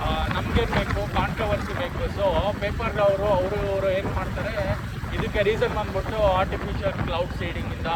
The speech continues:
ದುಬೈಯಲ್ಲಿ ಫ್ಲಡ್ಸ್ ಆಗಿದೆ ಅಂತ ಹೇಳ್ತಾರೆ. So, ಆ, ಆರ್ಟ್-, ಇದು ಕ್ಲೌಡ್ ಸೀಡಿಂಗ್ ಅಂತ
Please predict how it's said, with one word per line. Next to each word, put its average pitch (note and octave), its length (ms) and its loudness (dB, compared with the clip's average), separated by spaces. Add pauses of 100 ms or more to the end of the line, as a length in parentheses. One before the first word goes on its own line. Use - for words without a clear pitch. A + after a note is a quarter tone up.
(480)
ದುಬೈಯಲ್ಲಿ F3+ 340 -2
ಫ್ಲಡ್ಸ್ E3 340 -4
ಆಗಿದೆ D3 520 0
ಅಂತ - 180 -2
ಹೇಳ್ತಾರೆ. D3 400 -2 (500)
So, D3+ 100 -2 (560)
ಆ, C3 80 -4 (920)
ಆರ್ಟ್-, - 340 -2
ಇದು - 180 -4
ಕ್ಲೌಡ್ G3 280 4
ಸೀಡಿಂಗ್ B3 320 0
ಅಂತ - 380 -2